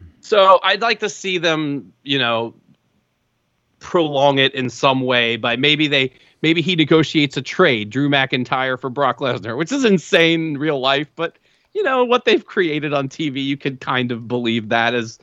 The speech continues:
that one general manager would want, you know, Drew McIntyre on their show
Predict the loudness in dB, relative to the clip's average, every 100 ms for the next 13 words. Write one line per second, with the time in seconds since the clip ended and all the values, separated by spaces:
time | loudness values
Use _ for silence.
0 | _ _ -2 -2 2 2 4 2 4 2
1 | 2 2 0 0 0 2 0 0 2 2
2 | 2 -2 -20 _ _ _ _ _ _ _
3 | _ -2 0 2 0 0 2 2 2 -2
4 | -2 -2 -2 -2 -2 -4 -4 0 0 0
5 | -2